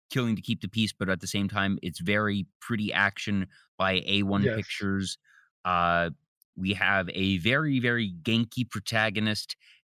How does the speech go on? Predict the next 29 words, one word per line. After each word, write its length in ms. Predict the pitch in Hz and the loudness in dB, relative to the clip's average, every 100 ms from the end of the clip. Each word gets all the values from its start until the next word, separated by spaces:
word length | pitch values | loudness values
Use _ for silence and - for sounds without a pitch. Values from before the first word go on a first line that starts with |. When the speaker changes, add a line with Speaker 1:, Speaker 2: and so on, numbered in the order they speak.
| - | 0
Speaker 1:
and 480 | 101 95 95 95 - | 4 4 4 0 -2
the 240 | 101 101 | 0 2
Speaker 2:
<laughs> 0 | |
Speaker 1:
not 240 | 98 107 | 4 2
so 160 | - 107 | 2 -2
Genki, 680 | 90 104 101 - 104 98 87 _ _ _ _ - | 2 4 2 0 0 0 -2 _ _ _ _ -6
uh, 360 | 95 90 90 87 - | 0 2 2 0 -2
co-protagonist, 960 | 113 104 104 - 110 104 101 98 - - | -2 -2 -2 0 2 2 2 -2 -2 -2
so, 360 | 98 92 90 - _ _ _ _ - | 2 2 0 -4 _ _ _ _ -6
you 140 | 101 | -2
know, 140 | 90 80 _ _ _ _ _ _ _ | 0 -2 _ _ _ _ _ _ _
a, 280 | 117 110 95 | 0 2 2
a 20 | |
lot 260 | 123 135 135 | 2 4 4
of 160 | 123 101 | 2 0
good 180 | 120 90 | -2 -2
chemistry 580 | 117 110 101 - 101 95 | 0 2 0 0 0 0
to 100 | 90 | -2
be 120 | 92 | -2
had 260 | 95 95 | 0 0
there 160 | 85 87 | 0 -2
for 120 | - | -4
sure. 420 | - - 87 92 107 _ _ _ _ _ _ _ - | -12 -6 -4 -4 -6 _ _ _ _ _ _ _ 0
Um, 640 | 95 90 90 87 87 87 _ _ _ _ _ - | 4 4 4 4 0 -2 _ _ _ _ _ 0
I 160 | 104 | 0
watched 880 | 101 95 98 113 143 139 - - - | 2 0 0 2 0 -2 -6 -8 -8
the 80 | 107 | -10
first 520 | - - 156 160 - - | -10 -8 -4 -4 -6 -10
episodes 1000 | 123 - - - 110 101 101 98 90 - | -10 -8 -8 -4 -2 0 0 -2 -6 -12